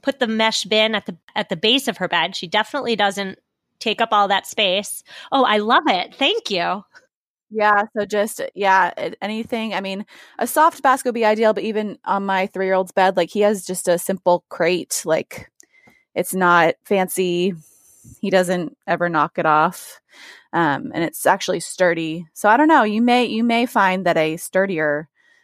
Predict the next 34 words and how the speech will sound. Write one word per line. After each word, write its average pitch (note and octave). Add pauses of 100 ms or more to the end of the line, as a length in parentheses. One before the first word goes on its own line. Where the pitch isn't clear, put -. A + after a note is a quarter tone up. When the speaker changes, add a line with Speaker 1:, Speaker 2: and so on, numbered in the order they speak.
(240)
Speaker 2:
basket, D#3
not D#3+
a E3+
soft E3+
one, D#3
works D3+
well D#3
because D3+
it -
won't D#3
be D3+
knocked D3
off, C#3+ (360)
um, D#3
in C#3
the E3
middle -
of -
the F#3
night -
by -
any F3+
of F3+
her F#3
movements. E3+
So F#3 (540)
if -
you're G#3
trying A3
to G#3+
make G#3
her A3+
keep A3+
'em G#3+